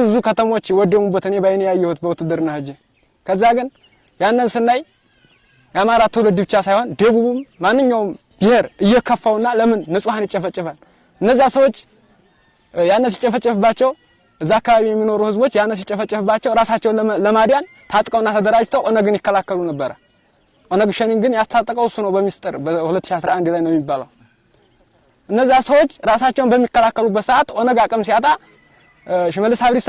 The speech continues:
አቅም ሲያጣ የመከላከያ ኃይል ገብቶ እዛ አካባቢ ያለውን አማራ እንዲጨፈጭፍ ሲታዘዝ የአማራ ልጅም ብቻ ሳይሆን ማንኛውም ደቡብም ሆነ ማንኛውም ብሔር፣ ማንኛውም ብሔር ማለት ነው እየወጣ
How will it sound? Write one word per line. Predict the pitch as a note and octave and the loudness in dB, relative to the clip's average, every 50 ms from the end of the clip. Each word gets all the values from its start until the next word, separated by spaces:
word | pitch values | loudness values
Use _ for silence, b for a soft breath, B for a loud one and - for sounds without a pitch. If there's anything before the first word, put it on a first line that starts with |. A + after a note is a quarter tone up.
| C#4 A#3+ | 2 4
አቅም | A3 - B3 A#3+ A3 | 4 2 0 -2 0
ሲያጣ | - B3+ B3 C#4 D#4 D#4 - - _ _ _ _ _ _ _ _ - | 2 0 2 2 2 0 -2 -4 _ _ _ _ _ _ _ _ 0
የመከላከያ | F#3 A3 B3 - C#4 B3 A#3 A3 A3 A3+ | 0 0 2 2 2 0 2 2 2 2
ኃይል | A3+ A#3 A#3+ A#3 A3+ | 2 2 2 2 2
ገብቶ | G3+ A#3 A3+ - D#4 | 2 0 2 2 0
እዛ | C4+ A3 A3 | 2 2 0
አካባቢ | A3+ - A#3+ A3 G#3+ G#3+ | 0 2 0 0 2 2
ያለውን | A3 G#3 G#3 G#3 G3+ G3 | 2 2 2 0 0 0
አማራ | G3 G3+ G3+ G3+ G3 | 0 0 2 2 2
እንዲጨፈጭፍ | F#3+ F#3 F#3+ - - E3 G3 F3+ - E3 - _ _ _ _ _ _ _ _ _ _ _ _ _ _ _ _ _ _ _ _ | 2 0 0 -2 -4 -4 -4 -6 -6 -8 -10 _ _ _ _ _ _ _ _ _ _ _ _ _ _ _ _ _ _ _ _
ሲታዘዝ | - - A3+ - C#4+ B3+ C4 A#3+ D4+ D4+ F#4 - - _ _ _ _ _ _ _ _ _ - | -6 -4 0 2 2 2 4 2 2 0 0 -6 -16 _ _ _ _ _ _ _ _ _ -2
የአማራ | F#3+ A3 A#3+ B3+ B3+ C4 C4+ C4+ | 0 0 2 2 4 4 4 4
ልጅም | C#4 G#3+ G3+ B3+ B3 | 2 2 2 2 2
ብቻ | A#3 F#3+ - B3+ A#3+ | 0 0 0 0 0
ሳይሆን | - A#3+ A#3+ C4 D#4+ D4 | 0 -2 -4 -4 -2 -2
ማንኛውም | B3 A#3 C4 D4+ D4+ C#4+ C#4+ C4 C4 A#3+ | 0 0 2 2 2 2 2 2 2 2
ደቡብም | F#3 G#3 A#3+ A#3+ A#3 A#3 A#3+ A#3+ A3+ | 4 4 2 2 2 0 0 0 0
ሆነ | A3 A#3+ A#3 A3+ | 0 0 0 0
ማንኛውም | A#3+ B3 D4 D#4 D4+ C4+ C4+ B3+ A#3+ A#3 | 0 0 2 2 0 0 0 0 0 0
ብሔር፣ | G#3+ A3 D#4 F4+ - - _ _ _ _ _ _ _ _ _ _ _ _ _ _ _ _ _ _ _ _ _ _ _ - | 2 2 2 0 0 -4 _ _ _ _ _ _ _ _ _ _ _ _ _ _ _ _ _ _ _ _ _ _ _ -2
ማንኛውም | G3+ A#3+ C4+ C#4 C#4 C4+ B3+ B3 B3 | 0 0 2 2 2 2 2 2 2
ብሔር | A3 G#3+ G#3+ D4 D4+ D4 | 2 4 4 4 2 2
ማለት | B3 G3 F3+ - D3+ | 0 -2 -2 -2 -2
ነው | D#3+ C#3 C3+ C3 - _ _ _ _ _ _ _ - | -4 -6 -8 -12 -18 _ _ _ _ _ _ _ 0
እየወጣ | G#3+ A3+ A3+ C4+ C#4+ C#4+ - | 2 4 6 6 4 4 4